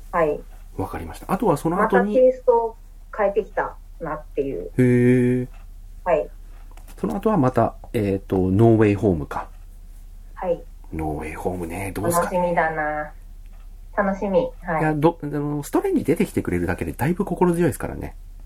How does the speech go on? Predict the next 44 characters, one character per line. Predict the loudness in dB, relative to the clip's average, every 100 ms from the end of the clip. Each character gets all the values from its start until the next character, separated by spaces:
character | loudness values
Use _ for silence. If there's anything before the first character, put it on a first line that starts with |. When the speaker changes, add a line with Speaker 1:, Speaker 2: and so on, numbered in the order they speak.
| -16 -10 0
Speaker 1:
そ | 4
う |
で | 4
す | 2
ね。 | 0 2
Speaker 2:
う | 0 -2
ん。 |
Speaker 1:
だ | -6
っ | -4 0 0 0
て |
本 | 0 4 6
当 | 4
に | 4
バ | 2
カ | 6 6 6
に | -2
な | 0
ら | 0 0
な | 2
い | 2
で | 2
く | 2 6
れ |
れ | 6
ば、 | 4 0 -2
バ | -4 2
カ | 4 4 4 2 2
に | 0
だ |
け |
な | -2
ら | -6
な | -2 0
い | 0
で | -2
く | -2
れ | 0
れ |
ば、 | -2
<laughs> | -4 -6 -6 -6 0
い | 2 2
い |
で | 0 -4 -6
す。 | -10